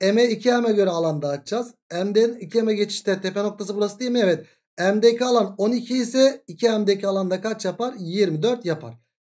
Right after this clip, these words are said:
Yani cevabımız böylelikle yirmi dört olur. Arkadaşlar gördüğünüz üzere, gördüğünüz üzere bu şekildeki oranlama olan sorularda da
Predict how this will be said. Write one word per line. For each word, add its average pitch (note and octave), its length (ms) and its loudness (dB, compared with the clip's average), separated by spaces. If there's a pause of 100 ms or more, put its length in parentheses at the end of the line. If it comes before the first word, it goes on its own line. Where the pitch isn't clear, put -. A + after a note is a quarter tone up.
Yani E3+ 320 2
cevabımız D#3 520 0
böylelikle E3+ 380 0
yirmi E3 360 -2
dört A#3+ 240 0
olur. D3 280 -4 (340)
Arkadaşlar G3 580 0
gördüğünüz G#3+ 640 -4
üzere, F3 380 -4 (840)
gördüğünüz A#3 500 4
üzere F#3 380 -6
bu D#3+ 240 -8
şekildeki G3 540 -6
oranlama G3+ 500 2
olan F#3+ 380 4
sorularda G3 600 0
da C4 260 -2